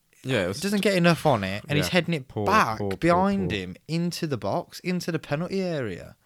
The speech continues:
Speaker 1: Yeah.
Speaker 2: Are you just thinking, honestly, as
Speaker 1: I
Speaker 2: soon
Speaker 1: think
Speaker 2: as he's
Speaker 1: it
Speaker 2: done
Speaker 1: comes off
Speaker 2: that
Speaker 1: Hannibal, goes out the box, just bounces, player just volleys it straight into the bottom corner.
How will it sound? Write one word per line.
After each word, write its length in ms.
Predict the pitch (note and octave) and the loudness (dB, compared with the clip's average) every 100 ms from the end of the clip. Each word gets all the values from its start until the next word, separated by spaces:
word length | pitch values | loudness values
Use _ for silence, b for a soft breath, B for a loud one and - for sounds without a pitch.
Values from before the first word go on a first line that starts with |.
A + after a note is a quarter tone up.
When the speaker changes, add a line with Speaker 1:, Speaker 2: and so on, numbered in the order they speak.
| b b b | b b b
Speaker 1:
Yeah. 180 | G2+ F#2 | -6 -2
Speaker 2:
Are 80 | F3+ | 0
you 80 | G3 | 0
just 180 | G3+ | -2
thinking, 460 | - F#3+ - F#3+ E3 - | -2 -2 0 -2 -2 -4
honestly, 320 | A3 G#3 C#3+ | -2 0 -2
as 160 | B2+ - | -2 -2
Speaker 1:
I 80 | |
Speaker 2:
soon 40 | B2+ | 0
Speaker 1:
think 80 | - | 0
Speaker 2:
as 40 | |
he's 140 | G3+ E3+ | -2 -4
Speaker 1:
it 80 | |
Speaker 2:
done 140 | - F#3 | -2 -2
Speaker 1:
comes 140 | - | 0
off 240 | E3+ G2+ F2+ | 0 0 0
Speaker 2:
that 40 | |
Speaker 1:
Hannibal, 520 | A#2+ A#2+ F#2 F2+ F2 - _ - | -2 -2 -4 -6 -6 -10 _ -4
goes 300 | C3+ A#2 G#2 | 0 0 0
out 160 | F2 - | -2 -4
the 40 | |
box, 280 | F2+ F#2+ - | -4 -4 -4
just 180 | G#2 - | -12 -6
bounces, 640 | G2 G2 - F#2+ F#2 - _ _ - | -4 -4 -6 -6 -6 -10 _ _ -2
player 280 | G2 F#2+ | 0 2
just 180 | F2+ G2 | 0 -6
volleys 460 | G2+ G2+ G2 G2 F#2 | -6 -2 0 0 -2
it 180 | F#2+ - | -6 -6
straight 320 | - G2 F#2+ | -4 -2 -2
into 140 | G2+ | -6
the 60 | G2 | -4
bottom 240 | G2+ - | -4 -4
corner. 380 | - G#2 A2+ G#2 | -6 -4 -2 -2